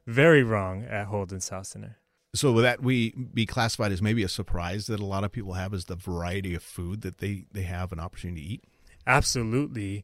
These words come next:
Speaker 1: And, and we, just like we base our, our programming and our activities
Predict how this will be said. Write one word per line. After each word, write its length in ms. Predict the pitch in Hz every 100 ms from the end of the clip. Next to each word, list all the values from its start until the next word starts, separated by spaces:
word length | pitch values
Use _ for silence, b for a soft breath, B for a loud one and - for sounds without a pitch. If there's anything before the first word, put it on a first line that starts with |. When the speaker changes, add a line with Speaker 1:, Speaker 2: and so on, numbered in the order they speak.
| _
Speaker 1:
And, 260 | 120 117 113 147
and 340 | 120 113 117
we, 380 | 143 175 180 - 139
just 240 | 160 -
like 140 | 226
we 100 | 175
base 320 | 123 123 131 123
our, 280 | 110 110
our 280 | - 117 104
programming 720 | - - 120 117 113 110 107
and 100 | 104
our 80 | 101
activities 840 | 104 107 - 113 107 113 127 131